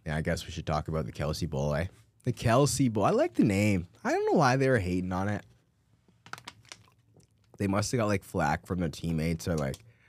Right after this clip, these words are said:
some media guy told them to talk about it. Like, "No, this is bigger than you. You can't have them doing this." It's fun. It's the first time it's ever happened. The two players are,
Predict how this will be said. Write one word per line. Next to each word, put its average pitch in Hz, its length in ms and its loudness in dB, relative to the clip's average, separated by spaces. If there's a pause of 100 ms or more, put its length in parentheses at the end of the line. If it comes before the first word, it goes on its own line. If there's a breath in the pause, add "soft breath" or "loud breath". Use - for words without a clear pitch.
some 87 300 -4
media 80 340 -2
guy 71 280 -2
told 76 260 -8
them 73 100 -6
to 69 60 -8
talk - 280 -10
about 69 220 -8
it. 67 100 -8
Like, - 220 -12
"No, 71 120 -8
this 71 220 -8
is 80 60 -12
bigger 80 260 -8
than 73 180 -6
you. 65 140 -8
You 52 200 -8
can't - 220 -8
have 80 180 -10
them - 180 -14
doing 80 260 -10
this." 69 240 -12 (3000 loud breath)
It's - 200 -8
fun. 80 400 -2 (360 soft breath)
It's 87 140 -6
the 113 100 0
first 117 300 0
time 131 200 0
it's 135 120 -2
ever 101 220 2
happened. 82 540 -2 (320 soft breath)
The 95 80 -6
two 127 260 -2
players 101 400 0
are, 92 120 0